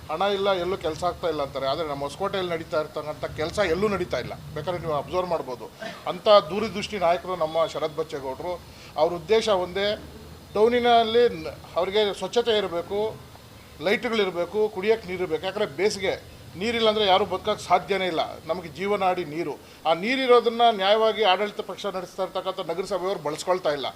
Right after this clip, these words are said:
ಆದ್ದರಿಂದ ಶಾಸಕರೇ ಅವರು ಮಂದಟ್ಟು ಮಾಡ್ಕೊಂಡು ನಮ್ಮ ಟೀಮ್ಗೆ ಹೇಳಿ, ಅವರು ಸ-, ಸತತವಾಗಿ ನೀರು ಕೊಡಲೇಬೇಕು ಟೌನಲ್ಲಿ ಅಂತ ಹೇಳ್ಬಿಟ್ಟು, ಈಗ ಶಾಸಕರು ಆಡಳಿತ ಪಕ್ಷ, ಈಗ, ಈಗ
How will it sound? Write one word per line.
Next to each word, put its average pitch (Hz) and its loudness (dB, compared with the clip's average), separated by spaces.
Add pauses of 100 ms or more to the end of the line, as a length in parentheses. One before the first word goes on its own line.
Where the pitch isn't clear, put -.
(440)
ಆದ್ದರಿಂದ 214 2 (220)
ಶಾಸಕರೇ 208 0
ಅವರು 196 0 (160)
ಮಂದಟ್ಟು 175 -6
ಮಾಡ್ಕೊಂಡು 175 -2 (400)
ನಮ್ಮ 160 -2 (100)
ಟೀಮ್ಗೆ 214 -2
ಹೇಳಿ, 190 0 (380)
ಅವರು 190 2 (180)
ಸ-, 156 -10
ಸತತವಾಗಿ 220 0
ನೀರು 214 -4
ಕೊಡಲೇಬೇಕು 214 4
ಟೌನಲ್ಲಿ 196 -2
ಅಂತ 156 -14 (100)
ಹೇಳ್ಬಿಟ್ಟು, 160 -4 (160)
ಈಗ 151 -2 (560)
ಶಾಸಕರು 226 4 (160)
ಆಡಳಿತ 208 6
ಪಕ್ಷ, 196 0 (240)
ಈಗ, 156 -12 (440)
ಈಗ 190 0